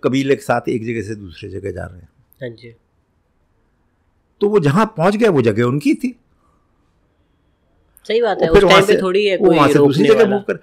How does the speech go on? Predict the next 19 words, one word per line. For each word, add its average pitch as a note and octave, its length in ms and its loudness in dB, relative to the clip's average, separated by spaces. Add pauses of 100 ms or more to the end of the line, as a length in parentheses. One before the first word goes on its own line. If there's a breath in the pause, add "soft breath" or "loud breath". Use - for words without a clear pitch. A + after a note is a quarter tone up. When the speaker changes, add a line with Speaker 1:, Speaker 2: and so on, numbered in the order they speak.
Speaker 2:
हाँ C#3 100 -14
जी। C3 120 -20
Speaker 1:
तो A#3 80 -4
न G3 100 0
अफगानिस्तान C3+ 960 0
था, D#3 440 -2 (1300)
न D#3+ 140 -2
Speaker 2:
हाँ F#3+ 80 2
जी। - 100 -4
Speaker 1:
पाकिस्तान D#3 560 0
था, F#3+ 320 0
न E3 60 0
ईरान D3+ 380 -2
था, C#3+ 120 0
न F#2+ 100 -6
कुछ - 400 -14
था। F3 80 -14 (140)
Speaker 2:
हाँ B2+ 80 -10
जी। A#2 300 -20